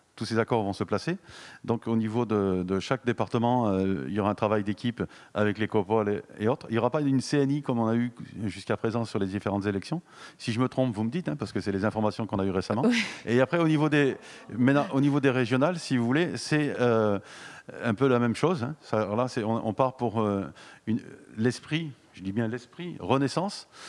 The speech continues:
Speaker 1: Donc on, on, on est parti pour faire ça. Mais c'est surtout, le but du jeu, c'est surtout pour montrer aux gens tout le travail qu'on a fait et tout ce qu'on veut faire pour
Speaker 2: Mm.
Speaker 1: la suite. Voilà.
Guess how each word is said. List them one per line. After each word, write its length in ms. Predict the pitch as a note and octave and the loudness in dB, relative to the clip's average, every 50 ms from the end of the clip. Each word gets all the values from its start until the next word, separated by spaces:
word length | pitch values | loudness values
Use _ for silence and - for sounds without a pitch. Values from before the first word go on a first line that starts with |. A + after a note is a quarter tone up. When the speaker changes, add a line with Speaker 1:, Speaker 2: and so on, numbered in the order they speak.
| - - - | -18 -20 -4
Speaker 1:
Donc 240 | - A2 A2+ A2 - | 0 0 0 2 2
on, 40 | A#2 | 0
on, 540 | G#2+ G#2 G2 F#2+ F2+ F#2+ G2 G2 F2+ G2+ G#2+ - | 0 2 2 0 0 0 0 0 0 -2 0 0
on 100 | G#2+ G#2+ | 2 0
est 60 | G#2+ | 2
parti 240 | - A2 - - A2+ | 2 0 -2 -2 -4
pour 140 | - A2 | -4 0
faire 140 | - A2+ G2+ | 0 0 0
ça. 200 | - - C#3 F#3 - - - - - - _ | 2 0 -2 -2 -2 -10 -20 -20 -20 -8 _
Mais 80 | G#2+ G2+ | -6 -4
c'est 120 | - A#2+ | -4 -4
surtout, 460 | D3+ C#3 B2 D3+ D#3 D#3 E3 E3 D3 - _ _ _ _ _ _ _ _ _ _ - | -4 -4 -4 -2 -4 -4 -4 -4 -6 -12 _ _ _ _ _ _ _ _ _ _ -10
le 160 | - A2+ A2+ | -4 -4 -4
but 320 | G#2+ G#2 A2 D3 E3 D3 | -4 -2 -6 -6 -6 -6
du 120 | B2+ A#2+ B2 | -2 -4 -2
jeu, 180 | A2+ C#3 D3 | 0 0 -2
c'est 220 | D#3+ - - A#2+ G#2+ | -2 0 -2 -2 -2
surtout 260 | - - B2+ - D3 | -2 -4 -4 -4 -6
pour 400 | C#3 B2+ C3 A#2 A2 F#2+ - - - - | -4 -2 0 0 0 0 -4 -10 -8 -4
montrer 380 | G2 G#2 B2 C3+ C3+ - - | 0 2 2 2 0 0 0
aux 100 | C#3+ C3 | 2 2
gens 180 | A#2+ A2 C#3 C#3+ | 2 0 -2 -4
tout 120 | - - | -4 -8
le 60 | D3+ | -10
travail 280 | B2+ - C3 B2+ C3 B2+ | -4 -2 0 0 0 -2
qu'on 140 | - B2+ A2+ | -2 -2 -2
a 80 | A2 | -2
fait 180 | G#2 - - D3 | -2 -2 -6 -6
et 80 | C3+ F#2+ | -6 -8
tout 200 | - - D#3 D#3+ | -8 -8 -8 -8
ce 60 | - | -4
qu'on 140 | - C#3 B2+ | -4 -4 -2
veut 200 | G#2+ A#2 C3 B2+ | 0 -2 -4 -4
faire 380 | A#2 - - C3 D3 C3+ F#2+ - - - - - - - _ _ _ | -6 -4 -4 -2 -2 -2 -6 -8 -14 -20 -20 -20 -20 -20 _ _ _
pour 280 | - A#2+ A#2 G2+ E2+ | -6 -4 -4 -4 -4
Speaker 2:
Mm. 40 | F2+ E2+ E2+ E2 | -6 -10 -4 -4
Speaker 1:
la 100 | A2 G#2 | -4 -4
suite. 300 | - - F#2 F2 - - | -4 -6 -10 -10 -10 -8
Voilà. 160 | F#2+ F#2 E2 | -8 -8 -8